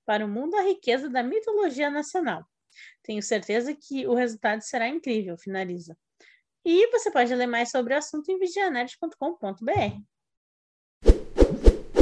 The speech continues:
A gente sabe que o Homem-Aranha Sem Volta Pra Casa acabou com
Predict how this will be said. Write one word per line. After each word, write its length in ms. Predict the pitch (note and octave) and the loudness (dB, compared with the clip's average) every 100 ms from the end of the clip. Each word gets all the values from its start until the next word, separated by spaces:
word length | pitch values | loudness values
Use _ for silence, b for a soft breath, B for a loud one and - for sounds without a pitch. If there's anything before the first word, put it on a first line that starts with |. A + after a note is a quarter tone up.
| - - B B B B | 4 0 B B B B
A 120 | - | 0
gente 260 | D#4+ B4 C#5 | 2 2 2
sabe 340 | - A#3 G#3 | 2 2 0
que 100 | C4 | 0
o 60 | D#4+ | 2
Homem-Aranha 680 | B3 A3 C4+ D4+ B3 G#3 A3 | 4 4 4 2 4 2 -2
Sem 240 | - C4+ | -4 -4
Volta 280 | C#4+ G#3 F#3+ | -2 -2 -2
Pra 180 | A3 C#4 | -4 -4
Casa 320 | - F#3+ A3+ | -2 -2 -2
acabou 360 | B3+ C4+ G#3 A3 | -2 -2 -2 -4
com 160 | C#4+ | -8